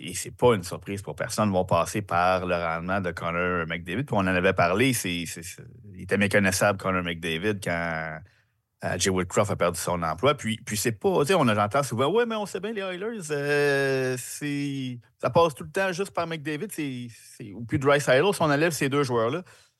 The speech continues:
C'est évident, c'est, c'était les mêmes, la même rengaine quand les Ca-, la, la, les succès des Canadiens de Montréal tom-, tombaient uniquement sur les épaules de Carey Price. N'importe quelle équipe qui va perdre ses deux meilleurs joueurs. De, dans le hockey d'aujourd'hui, tes plus hauts salariés doivent être tes meilleurs joueurs, puis si tu les enlèves de l'équation, évidemment,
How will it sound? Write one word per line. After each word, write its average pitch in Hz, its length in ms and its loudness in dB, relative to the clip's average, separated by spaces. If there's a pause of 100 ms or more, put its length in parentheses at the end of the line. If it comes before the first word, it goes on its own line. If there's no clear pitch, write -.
(320)
C'est - 180 -10
évident, 123 440 0
c'est, 113 240 -4
c'était 104 240 -6
les 107 140 -2
mêmes, 113 260 -2
la 104 100 -2
même 113 160 0
rengaine 107 520 0
quand 104 500 0
les 92 100 -6
Ca-, 95 160 -2
la, 92 160 0
la, 90 160 -2
les 87 140 -8
succès - 240 -8
des 98 80 -2
Canadiens 92 320 -2
de 92 60 -4
Montréal 90 400 2
tom-, 82 340 -6 (240)
tombaient 87 560 -2
uniquement 101 400 0
sur 104 140 -4
les 90 180 -2
épaules 101 260 0
de 87 100 -4
Carey 87 340 -4
Price. 135 320 2
N'importe 143 360 2
quelle 127 180 -2
équipe 107 280 -8 (260)
qui - 120 -12
va 95 100 -2
perdre 113 240 0
ses 90 140 -8
deux 104 100 -2
meilleurs 85 300 -8
joueurs. 117 160 0
De, 87 100 -10 (580)
dans 98 200 0
le 110 60 6
hockey 104 280 4
d'aujourd'hui, 107 420 0
tes 117 120 -4
plus 127 100 0
hauts 135 60 2
salariés 117 360 2
doivent 113 320 2
être 117 120 0
tes 113 100 -4
meilleurs 95 300 -2
joueurs, 135 180 -4
puis 131 140 -14
si 127 100 -10
tu 117 120 -8
les 101 140 -2
enlèves 101 220 0
de 98 60 -8
l'équation, 92 420 -2
évidemment, 98 480 -2